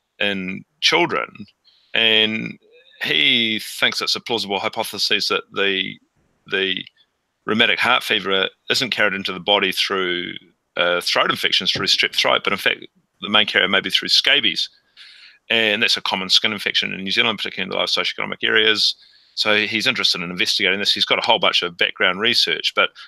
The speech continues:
the story I'm gonna tell you now, I think, tells a, a big story that's, that's relevant to nutrition and expertise. So they,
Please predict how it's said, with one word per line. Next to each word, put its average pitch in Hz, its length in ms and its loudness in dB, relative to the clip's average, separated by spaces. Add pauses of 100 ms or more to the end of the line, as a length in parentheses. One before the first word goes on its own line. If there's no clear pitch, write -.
(140)
the 123 60 -4
story 143 240 4
I'm 123 80 0
gonna 104 160 2
tell 113 220 0
you 101 80 -2
now, 110 500 4 (340)
I 110 60 -2
think, 117 240 -2
tells 123 420 0 (500)
a, 113 200 4
a 110 80 2
big 117 220 -2
story 123 320 2
that's, - 240 -2 (160)
that's - 280 -2 (320)
relevant 117 340 2
to 104 100 -4
nutrition 98 420 -4
and 95 80 -4
expertise. - 640 -2
So 120 140 0
they, 123 200 4